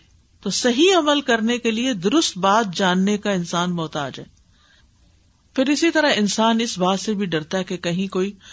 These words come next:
غلط قدم نہ اٹھا لے۔ کر تو ٹھیک رہا، رستہ تو ٹھیک ہے، لیکن ایسا نہ ہو کہ سلپ ہو جائے، دائیں بائیں کہیں نکل جائے۔ کبھی ہائی وے پہ آپ نے گاڑی چلائی ہوگی،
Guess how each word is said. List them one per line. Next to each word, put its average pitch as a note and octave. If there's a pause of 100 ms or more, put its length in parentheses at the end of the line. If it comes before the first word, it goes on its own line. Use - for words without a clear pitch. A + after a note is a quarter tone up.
(240)
غلط G3
قدم F3
نہ F3+
اٹھا E3
لے۔ D3 (560)
کر A3+
تو C#4
ٹھیک C4+
رہا، F3
رستہ F#3 (100)
تو C4+
ٹھیک C4+
ہے، F#3
لیکن G3 (440)
ایسا B3
نہ C#4+
ہو C#4+
کہ C#4
سلپ A#3
ہو A3+
جائے، G#3+
دائیں F#3+
بائیں G3 (400)
کہیں F#3+
نکل F#3
جائے۔ F3+ (260)
کبھی G3+
ہائی G#3+
وے A#3+
پہ A#3+
آپ A3+
نے A#3
گاڑی F#3
چلائی F#3+
ہوگی، F3